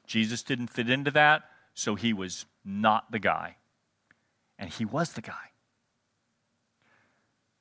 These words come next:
They missed it. The other two things, interestingly, that are associated with Epiphany throughout church history have been the wedding at Cana of Galilee where Jesus turns water into wine.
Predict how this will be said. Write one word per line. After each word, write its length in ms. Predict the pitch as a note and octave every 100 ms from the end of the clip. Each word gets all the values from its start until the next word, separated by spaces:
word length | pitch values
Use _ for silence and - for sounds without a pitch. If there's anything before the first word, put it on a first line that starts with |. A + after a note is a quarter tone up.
| _ -
They 100 | A2+
missed 380 | C#3 C3+ -
it. 100 | F2+ - _ _ _
The 140 | A#2+ C#3
other 180 | A3+ G3+
two 320 | - A#3 A#3+
things, 320 | C#3+ A#2 A#2
interestingly, 560 | E3 E3+ - C3+ A#2+ A#2+
that 140 | A2+
are 100 | G#2+
associated 680 | G2+ C#3+ C3+ C#3 D#3+ D3 C3+
with 120 | G#2+
Epiphany 640 | - D#3 - A#2 F#2+ B2 C#3 -
throughout 360 | B2 C3+ B2+
church 320 | - B2+ A2 -
history 520 | D3+ - G2 G2+ C3 _ - - -
have 220 | A2+ G#2+
been 300 | B2 B2 A#2+ - -
the 80 | G#2+
wedding 480 | A2 C3+ F#3 F3+ F3
at 160 | A#2+
Cana 320 | - D3 D#3+ D#3
of 160 | B2+
Galilee 500 | A#2 B2 B2+ A2 G#2
where 140 | G2+ G2+
Jesus 500 | G2 A#2 C3 C#3 -
turns 400 | - A2+ A2+ G2+
water 360 | G#2 G#2 G#2
into 160 | G2+ G#2+
wine. 380 | F#2+ E2+ -